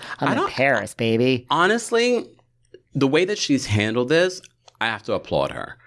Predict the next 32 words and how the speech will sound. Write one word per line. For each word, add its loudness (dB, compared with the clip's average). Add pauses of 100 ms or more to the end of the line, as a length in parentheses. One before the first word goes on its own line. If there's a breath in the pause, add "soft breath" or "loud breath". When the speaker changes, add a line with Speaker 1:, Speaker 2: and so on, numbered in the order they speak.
(300 soft breath)
Speaker 2:
Because 2
there 2
are 2
so -2
many 4
other 2
housewives -2
that -2 (200)
are 0
let -4
go, 0 (140)
'cause -2
I -2
know -2
she -2
wants 0
to 0
say 0
it 0
was -4
a 0
mutual 0
decision, -2
but 0
we 0
know 0
what -2
that -4
is. -10 (180 loud breath)
Speaker 1:
Yes. -2
Speaker 2:
Um, 0 (360 loud breath)
but 0